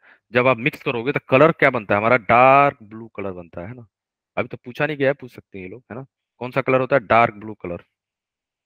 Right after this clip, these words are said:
ठीक है। और आपको और चीज़ ध्यान रखना है, जैसे <clears throat> tolerance में देखिए कौन किसको किसको करता था वो, है ना,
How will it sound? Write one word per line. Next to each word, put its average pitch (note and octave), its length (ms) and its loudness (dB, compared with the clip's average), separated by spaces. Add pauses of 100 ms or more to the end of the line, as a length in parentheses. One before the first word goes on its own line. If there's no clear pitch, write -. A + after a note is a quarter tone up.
ठीक B2+ 140 -14
है। D#3+ 60 -4 (1200)
और D3+ 260 4
आपको C3+ 320 0
और C3 140 0
चीज़ C3 240 -12
ध्यान A#2+ 180 -2
रखना G#2+ 260 -4
है, C3 80 -4
जैसे A#2+ 320 -2 (340)
<clears throat> G#2+ 300 -12 (360)
tolerance B2+ 340 -4
में C#3 100 -6
देखिए C3 240 0
कौन B2+ 260 -10 (100)
किसको C3+ 240 -8
किसको - 260 -14
करता B2 260 -4
था B2 160 -2
वो, A#2 140 -6 (300)
है D3 80 4
ना, A2 120 -6